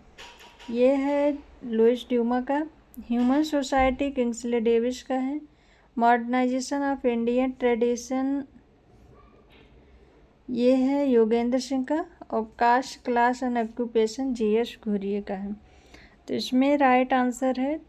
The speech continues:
तीन चार, तीन चार दो एक, तीन चार दो एक, ऑप्शन थर्ड राइट आंसर है।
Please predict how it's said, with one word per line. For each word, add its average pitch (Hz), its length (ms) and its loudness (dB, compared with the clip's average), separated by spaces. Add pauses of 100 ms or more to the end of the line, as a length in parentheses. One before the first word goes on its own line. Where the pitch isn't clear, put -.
तीन 247 380 0
चार, 247 440 0 (1700)
तीन 254 320 2
चार 247 360 2
दो 226 300 2
एक, 196 360 -2 (1900)
तीन 247 400 2
चार 254 500 0 (520)
दो 247 480 0 (340)
एक, 202 400 0 (120)
ऑप्शन 226 400 -2
थर्ड 233 360 -4
राइट 208 360 0
आंसर 202 400 -4
है। 208 120 -6